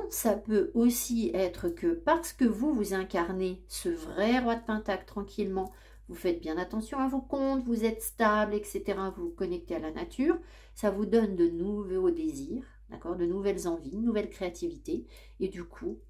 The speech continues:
s'éveille une clairvoyance et vous y voyez clair dans votre vie. Voilà. Donc, voilà ce qui vous attend, d'accord, sur le plan émotionnel.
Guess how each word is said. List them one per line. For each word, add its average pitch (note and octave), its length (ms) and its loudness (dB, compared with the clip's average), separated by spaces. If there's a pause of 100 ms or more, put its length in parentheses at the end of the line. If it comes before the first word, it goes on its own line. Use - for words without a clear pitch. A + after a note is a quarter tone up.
s'éveille F3 500 0
une E3+ 180 -6
clairvoyance E3+ 640 -6
et E3+ 80 -2
vous E3+ 200 -4
y D3+ 60 -8
voyez D#3 300 -4
clair F#3 340 -4
dans G3 120 -6
votre F3 260 -10
vie. - 240 -16 (520)
Voilà. F3+ 280 -4 (640)
Donc, A#3+ 300 8 (380)
voilà B3+ 260 6
ce E4 80 -2
qui C#4 120 0
vous A#3 220 2
attend, - 360 0 (160)
d'accord, G#3+ 260 -4
sur G3 160 -4
le F3 100 2
plan G3+ 140 0
émotionnel. G3 720 -2